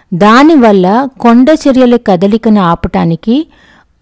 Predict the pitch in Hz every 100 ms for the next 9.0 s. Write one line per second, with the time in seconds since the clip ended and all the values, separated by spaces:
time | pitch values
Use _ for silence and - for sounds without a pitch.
0 | - 226 233 - 247 285 320 285 254 254
1 | 262 233 - 233 262 285 285 240 220 220
2 | 220 226 262 214 185 196 196 202 190 190
3 | 202 285 277 208 240 277 196 180 202 185
4 | 170 143 196 - - - - 233 247 247
5 | 240 277 339 330 - 277 - 277 233 226
6 | 202 196 - 208 214 190 151 147 - 277
7 | 339 - _ - 208 226 208 214 262 220
8 | 175 196 196 240 240 185 175 165 170 247